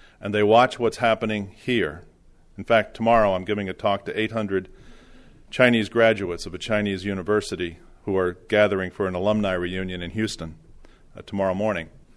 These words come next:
sponsored by G E. And, and they are celebrating, in essence, their growth path. We had that growth path in the twentieth century. It wasn't master planned,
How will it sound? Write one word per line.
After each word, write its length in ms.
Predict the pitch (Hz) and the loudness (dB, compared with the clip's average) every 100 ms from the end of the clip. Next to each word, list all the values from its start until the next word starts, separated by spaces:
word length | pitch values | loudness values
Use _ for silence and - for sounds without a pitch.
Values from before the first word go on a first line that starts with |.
| _ - - _ - | _ -20 -20 _ -20
sponsored 480 | - 107 101 95 87 | -4 -2 0 -2 -2
by 140 | 90 | -4
G 160 | 87 95 | -4 -8
E. 400 | 104 104 87 - - | -8 -8 -10 -16 -6
And, 200 | 101 101 | -4 -4
and 320 | 98 98 92 - - - - | -4 -4 -6 -2 -2 0 0
they 240 | 110 123 | 4 4
are 360 | 113 113 107 98 - | 6 4 4 0 -10
celebrating, 720 | - 160 147 95 87 78 76 - - - | 4 6 6 2 -6 -8 -14 -20 -20 -14
in 120 | 104 107 | -4 -2
essence, 460 | 117 85 90 - - _ _ _ _ _ - - | -2 -6 -12 -14 -18 _ _ _ _ _ -20 2
their 160 | 110 | 2
growth 320 | 107 117 110 - | 4 4 4 0
path. 400 | 90 82 - - - _ _ _ _ _ - | -6 -6 -12 -20 -20 _ _ _ _ _ 2
We 140 | 156 | 6
had 180 | 170 147 | 8 6
that 140 | 117 | 2
growth 260 | 113 101 - | 0 -4 -4
path 320 | 92 80 - | -6 -6 -6
in 80 | 101 | -8
the 60 | |
twentieth 360 | 92 104 95 82 | -6 -6 -4 -6
century. 440 | - 95 - 78 - _ _ _ _ _ _ - | -6 -8 -8 -14 -18 _ _ _ _ _ _ -10
It 80 | 110 | 2
wasn't 360 | 117 160 143 113 | 6 6 4 2
master 360 | 131 151 - | 4 4 0
planned, 420 | - 95 82 92 | -10 -8 -8 -10